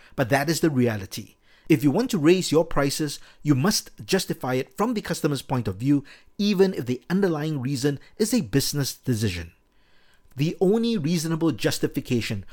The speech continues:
for asking for more money from customers, from their point of view, is if they get more value for the higher price. If they can get something better, faster, safer,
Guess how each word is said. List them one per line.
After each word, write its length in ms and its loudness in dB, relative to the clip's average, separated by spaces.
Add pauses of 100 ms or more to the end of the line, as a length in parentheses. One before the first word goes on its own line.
(140)
for 180 -2
asking 500 0
for 120 2
more 240 2
money 300 0
from 220 -2
customers, 600 -2 (300)
from 180 -8
their 140 0
point 180 2
of 80 2
view, 300 0 (560)
is 340 4
if 160 4
they 100 4
get 200 4
more 260 2
value 500 4 (120)
for 400 2
the 100 0
higher 300 -4
price. 580 -4 (520)
If 180 8
they 140 8
can 180 0
get 180 0
something 360 2
better, 480 -2 (440)
faster, 600 -2 (200)
safer, 640 0